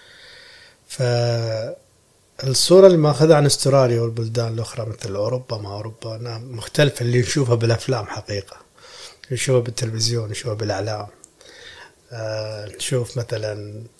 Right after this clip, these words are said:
الشوارع كيف، الطرق مختلفة. آه، تريد تعيش انت هاي الأجواء طبعًا، ودائمًا إذا ما تعيش انت هاي الأجواء ما راح تحس بيها. فكنا نشوف بالأفلام: "واو، هاي شو راح نعيش؟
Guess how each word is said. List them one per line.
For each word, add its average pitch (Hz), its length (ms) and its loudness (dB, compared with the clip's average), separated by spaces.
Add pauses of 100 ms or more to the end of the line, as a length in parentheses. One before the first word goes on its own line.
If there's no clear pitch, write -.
(540)
الشوارع 107 580 -2
كيف، 107 340 -8 (140)
الطرق 101 1040 -10
مختلفة. 104 840 -8 (800)
آه، 101 380 -8 (380)
تريد 123 240 -4
تعيش 123 320 -4
انت 117 200 -6
هاي 107 180 -2
الأجواء 107 380 -2
طبعًا، 98 420 -10 (680)
ودائمًا 110 960 -6 (680)
إذا 113 140 -6
ما 117 120 -6
تعيش 120 320 -2
انت 120 200 -4
هاي 120 180 -4
الأجواء 127 540 -4 (500)
ما 110 140 -8
راح 107 140 -6
تحس - 340 -4
بيها. 98 360 -10 (720)
فكنا 139 380 0
نشوف 156 220 2
بالأفلام: 151 560 4
"واو، 123 280 -2
هاي 110 180 -8
شو 147 180 -4
راح 135 140 -2
نعيش؟ 117 340 -6